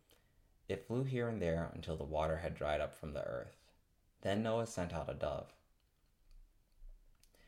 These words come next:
This was to find out if the water had dried up from the ground.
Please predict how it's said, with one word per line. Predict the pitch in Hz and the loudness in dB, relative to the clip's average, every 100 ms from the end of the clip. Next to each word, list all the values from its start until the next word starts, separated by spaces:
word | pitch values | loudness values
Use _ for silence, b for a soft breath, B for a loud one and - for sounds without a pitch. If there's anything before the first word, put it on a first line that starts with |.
| b b b b | b b b b
This | - 98 | -2 -2
was | 131 131 | 0 0
to | 139 | 0
find | 131 107 101 | 2 2 4
out | 95 92 | 4 2
if | 82 | 0
the | - | -4
water | 73 80 82 85 | 0 4 4 4
had | 82 | 0
dried | - 71 69 | 0 0 0
up | 71 - | -2 -4
from | 73 | -6
the | 69 | -6
ground. | 69 71 60 - | -4 -6 -6 -10